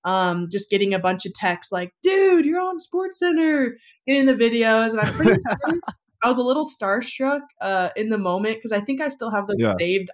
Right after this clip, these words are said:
Speaker 1: on my phone. Um, not gonna lie,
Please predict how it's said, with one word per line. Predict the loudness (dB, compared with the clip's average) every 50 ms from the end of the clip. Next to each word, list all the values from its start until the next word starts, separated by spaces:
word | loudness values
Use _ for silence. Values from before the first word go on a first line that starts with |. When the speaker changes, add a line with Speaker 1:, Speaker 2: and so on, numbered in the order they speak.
| _ -10
Speaker 1:
on | -8 -8 -6 -6
my | -4 -6 -6 -6
phone. | -4 -2 -2 0 0 0 -2 -4 -6 -10 _ _ _ _ _ _ -4
Um, | -2 0 0 0 0
not | 0 0 0 -2 -2 -4
gonna | -4 -4 -2
lie, | 0 0 2 2 2 2 0 0 0 -2 -4 -6